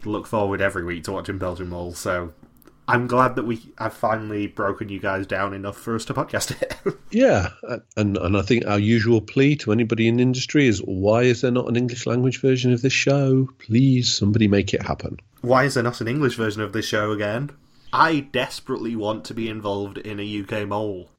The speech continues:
Speaker 2: I know.
Speaker 1: I don't care about any other show that we cover in terms of it coming over to the U K. I want this show. And also our usual plea of, if there's anyone in Belgian production involved,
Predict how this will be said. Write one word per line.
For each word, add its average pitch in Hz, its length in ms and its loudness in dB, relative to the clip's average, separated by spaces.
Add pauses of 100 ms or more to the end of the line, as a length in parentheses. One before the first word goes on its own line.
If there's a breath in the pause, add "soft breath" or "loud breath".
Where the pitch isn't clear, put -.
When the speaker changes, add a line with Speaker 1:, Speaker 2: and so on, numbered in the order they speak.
(260)
Speaker 2:
I 95 60 -6
know. 85 360 -2 (440)
Speaker 1:
I 113 160 0
don't 139 260 0
care 139 180 2
about 120 200 2
any 123 260 -2
other 120 260 -2
show 113 320 -2
that 107 140 -6
we 107 160 -8
cover 110 340 -8
in 101 120 -8
terms 104 260 -6
of 101 180 -6
it 98 240 -6
coming 101 300 -8
over 98 160 -6
to - 80 -8
the 98 120 -6
U 92 100 -10
K. 98 240 -6
I 120 140 2
want 104 400 -6
this 107 180 -10
show. 98 460 -10 (600)
And 120 220 0
also 117 340 -2
our 110 160 0
usual 107 380 -6
plea 101 340 -6
of, 101 320 -8
if 120 160 -4
there's 113 160 -4
anyone 107 300 -4
in 104 80 -8
Belgian 101 320 -6
production 107 400 -12
involved, 107 600 -6